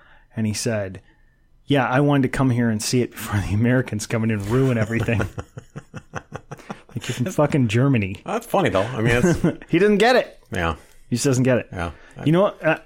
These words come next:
Speaker 1: there are lots of things on my bucket list. None of 'em, I mean, there are things like, yeah, I'd love to travel and do this and do that. And, um, I, the thing in the top of my list is to give a college commencement speech.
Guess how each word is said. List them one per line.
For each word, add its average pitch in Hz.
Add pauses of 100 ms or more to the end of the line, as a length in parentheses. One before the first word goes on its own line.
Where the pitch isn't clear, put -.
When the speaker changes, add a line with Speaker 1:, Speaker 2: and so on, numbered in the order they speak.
(360)
Speaker 1:
there 185
are 180
lots 160
of 160
things 160
on 147
my 139
bucket 139
list. 139
None 143
of 135
'em, 135
I 151
mean, 151
there 127
are 117
things 120
like, 110
yeah, 120
I'd 110
love 110
to 110
travel 104
and 101
do 104
this 95
and 104
do 104
that. 104
And, 101 (640)
um, 107 (880)
I, 139 (1120)
the 139
thing 160
in 165
the 151
top 131
of 127
my 123
list 110
is 110
to 113
give 107
a 104
college 113
commencement 104
speech. -